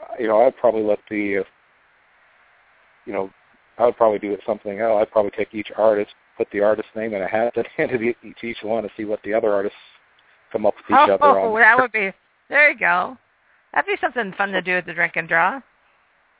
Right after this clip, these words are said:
Speaker 2: <laughs>
Speaker 1: Yeah.
Speaker 2: <laughs> All right, well, that's it, yeah. And, and of course, it, it, here they would have fun doing that. And, uh, then, of course, on Sunday it would be for show.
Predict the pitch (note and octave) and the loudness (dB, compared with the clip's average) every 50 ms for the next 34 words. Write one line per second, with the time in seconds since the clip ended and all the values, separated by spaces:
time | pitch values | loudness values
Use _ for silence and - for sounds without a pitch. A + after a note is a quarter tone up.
0 | _ _ - - - _ - C4 - _ - B3 - _ _ - - - F#2 F2+ | _ _ -14 -14 -14 _ -14 -14 -14 _ -16 -18 -18 _ _ -14 -10 -6 -4 -4
1 | F2+ - _ _ _ _ _ _ _ _ _ _ _ _ _ _ _ _ _ _ | -4 -6 _ _ _ _ _ _ _ _ _ _ _ _ _ _ _ _ _ _
2 | _ _ _ _ _ _ _ _ _ _ _ _ _ _ _ - B3+ A#3 F#3+ - | _ _ _ _ _ _ _ _ _ _ _ _ _ _ _ -6 -6 -6 -6 -8
3 | _ _ _ _ _ F#3 - - - - - - - _ _ _ - - B2+ A3 | _ _ _ _ _ -20 -20 -20 -20 -20 -20 -20 -20 _ _ _ 2 4 4 4
4 | A3+ A3+ A3 A#3 C4 - - - G#3 G3+ F#3+ - - F3+ G3+ G#3 G3 F3+ E3 F3 | 4 4 4 4 4 2 -2 -4 -4 -4 -4 -4 -4 -2 2 4 4 4 4 0
5 | - _ _ _ _ F#3 F3+ F3+ E3+ F3 F3 F3 - G3+ G3+ G3+ - - - F#3+ | -4 _ _ _ _ -10 -10 -8 -6 -8 -8 -8 -6 -4 -2 -2 -4 -4 -10 -12
6 | F3+ E3+ - - E3+ E3+ - _ _ _ _ _ _ _ _ _ - _ _ - | -12 -12 -12 -14 -14 -14 -16 _ _ _ _ _ _ _ _ _ -20 _ _ -20
7 | - F3+ - G#3+ G3 F3+ F3+ F3 F3+ F3+ G#3 F3+ E3 E3+ - - F3+ F3 E3+ D#3+ | -20 -16 -10 -10 -6 -4 -4 -4 -4 -4 -2 -2 -2 -2 0 -2 -2 -2 -2 -6
8 | D#3+ D3+ C#3+ C#3 C3+ C#3+ C#3 - - _ _ _ _ _ _ _ _ _ _ _ | -4 -4 -4 -6 -8 -12 -16 -16 -18 _ _ _ _ _ _ _ _ _ _ _
9 | _ _ _ D#3 D#3+ D#3 D3+ D3+ D3+ D3+ D3 D3+ D3+ D3 C#3 C#3 B2+ D3+ D#3+ D#3+ | _ _ _ -8 -4 -2 -2 -2 -2 -2 -2 0 0 0 0 0 -2 -4 -6 -8
10 | E3+ - - F3+ E3 D#3 - D#3+ D#3+ D#3+ - D3+ D3 D3+ D3 D3+ D#3+ E3+ E3+ - | -8 -6 -2 -2 -2 -2 0 -2 -4 -2 -4 -4 -4 -4 -4 -6 -8 -10 -10 -12
11 | E3 - - - - - F3+ D#3 C#3+ C#3+ E3 G3 | -12 -10 -10 -10 -8 -2 2 2 2 2 2 -2